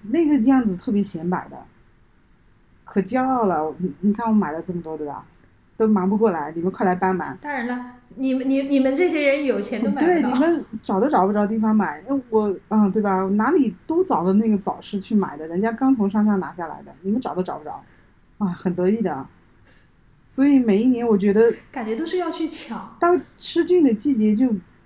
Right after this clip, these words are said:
Speaker 1: 菌好不好吃吧，先不说，反正人已经是很疯狂的了。这整个几个月大家都很亢奋的。
Speaker 2: <laughs> 菌子是不是已经改变了你们云南人的基因了？<laughs>
Speaker 1: <laughs> 有可能吧。
Speaker 2: <laughs> 就到了那几个月，好像，哎，什么东西，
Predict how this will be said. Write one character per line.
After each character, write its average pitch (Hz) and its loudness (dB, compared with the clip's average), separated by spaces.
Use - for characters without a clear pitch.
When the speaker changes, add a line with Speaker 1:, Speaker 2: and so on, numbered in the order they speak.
Speaker 1:
菌 381 8
好 160 -2
不 202 0
好 180 0
吃 233 -8
吧， 202 2
先 240 -6
不 233 -2
说， 196 0
反 185 -4
正 226 0
人 208 2
已 262 4
经 185 2
是 202 -2
很 180 -6
疯 180 0
狂 151 -12
的 156 -12
了。 120 -14
这 381 4
整 202 4
个 285 0
几 - -6
个 214 -2
月 247 2
大 240 -2
家 233 -2
都 240 0
很 180 -2
亢 180 -2
奋 170 -6
的。 127 -12
Speaker 2:
<laughs> - -20
菌 415 -4
子 208 -8
是 339 -8
不 285 -6
是 294 -6
已 185 -6
经 254 -8
改 - -8
变 277 -4
了 254 -4
你 208 -6
们 202 -4
云 208 -6
南 240 -6
人 240 -6
的 262 -8
基 277 -10
因 330 -8
了？ 302 -10
<laughs> 196 -8
Speaker 1:
<laughs> - 0
有 370 2
可 - 0
能 233 -2
吧。 285 -6
Speaker 2:
<laughs> - -8
就 427 -2
到 440 4
了 311 0
那 392 4
几 269 0
个 262 6
月， 320 4
好 254 0
像， 320 0
哎， 262 2
什 - -4
么 269 -4
东 381 -4
西， 311 -6